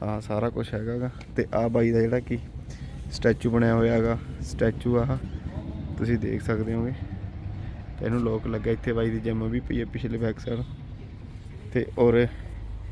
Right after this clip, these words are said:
ਇੱਕ ਇਹ ਆ ਬਾਈ ਦਾ ਬਣਿਆ ਹੋਇਆ ਸਟੈਚੂ,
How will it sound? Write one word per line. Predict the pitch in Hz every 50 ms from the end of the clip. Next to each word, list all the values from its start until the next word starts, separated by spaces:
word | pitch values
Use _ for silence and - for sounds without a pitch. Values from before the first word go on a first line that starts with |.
| - - - - - - - - - - - - -
ਇੱਕ | 107 107 - - - -
ਇਹ | 117 120 127 127
ਆ | 120
ਬਾਈ | 117 113 110 117
ਦਾ | 113 113
ਬਣਿਆ | 110 113 110 110
ਹੋਇਆ | 110 104 107
ਸਟੈਚੂ, | 107 - 110 104 - - - 139